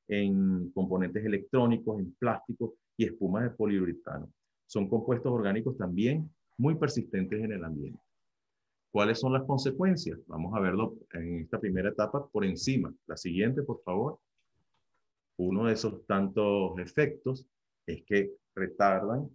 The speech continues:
o representan unas amenazas en el desarrollo cerebral. Vale,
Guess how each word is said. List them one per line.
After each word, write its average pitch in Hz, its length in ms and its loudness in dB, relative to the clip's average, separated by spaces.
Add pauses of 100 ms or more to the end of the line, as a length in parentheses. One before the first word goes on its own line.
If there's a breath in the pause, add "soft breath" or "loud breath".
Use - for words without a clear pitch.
(380)
o 90 140 -4
representan 87 760 0
unas 92 220 -4
amenazas 110 500 -2
en 95 80 -6
el 82 80 -6
desarrollo 85 520 -4
cerebral. 71 640 -4 (580 soft breath)
Vale, 76 220 -8